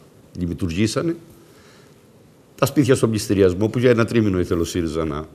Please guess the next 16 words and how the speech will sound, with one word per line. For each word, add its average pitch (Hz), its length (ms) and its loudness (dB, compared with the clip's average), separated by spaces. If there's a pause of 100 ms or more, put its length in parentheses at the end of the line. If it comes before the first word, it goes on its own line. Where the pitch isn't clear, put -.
(100)
σταματήσουν 90 580 -6
οι - 20 -8
πληστηριασμοί, 78 680 -6 (880)
και - 100 -18
πάει 139 160 6
λέγοντας. 113 460 4
Άραγε, 110 480 8 (320)
αυτό 90 320 -4
το 151 80 0
οποίο 143 420 4
μένει 98 560 8 (560)
είναι 123 280 8
όχι 107 260 6
απλά 165 200 6
να 156 80 6
ενισχυθεί, 113 800 4